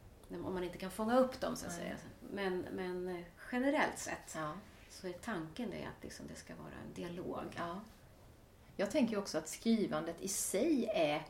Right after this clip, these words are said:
Speaker 1: terapeutiskt
Speaker 2: Ja.
Speaker 1: på något sätt. Jag har ju känt det med bloggandet då till exempel.
Speaker 2: Just
Speaker 1: Att det,
Speaker 2: det.
Speaker 1: och när jag har skrivit min roman nu, att det har ju
Speaker 2: Ja.
Speaker 1: varit det här att sätta ord på känslor
Speaker 2: Ja.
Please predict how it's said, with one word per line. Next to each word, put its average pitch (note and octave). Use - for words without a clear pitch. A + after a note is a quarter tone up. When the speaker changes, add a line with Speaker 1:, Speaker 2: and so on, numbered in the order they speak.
Speaker 1:
terapeutiskt G#3
Speaker 2:
Ja. B3
Speaker 1:
på E4
något A#3+
sätt. -
Jag G#3+
har C4+
ju C#4
känt F#3+
det -
med D#3+
bloggandet G3+
då -
till -
exempel. -
Speaker 2:
Just F3
Speaker 1:
Att -
det, C4
Speaker 2:
det. A#3
Speaker 1:
och G3
när F3+
jag E3
har D#3
skrivit D3+
min D3
roman F#3+
nu, D#3
att D#3
det F#3+
har G3+
ju G3+
Speaker 2:
Ja. F#3+
Speaker 1:
varit F3+
det F#3+
här F#3
att D#3+
sätta -
ord C#4
på A#3
känslor G#3
Speaker 2:
Ja. E3+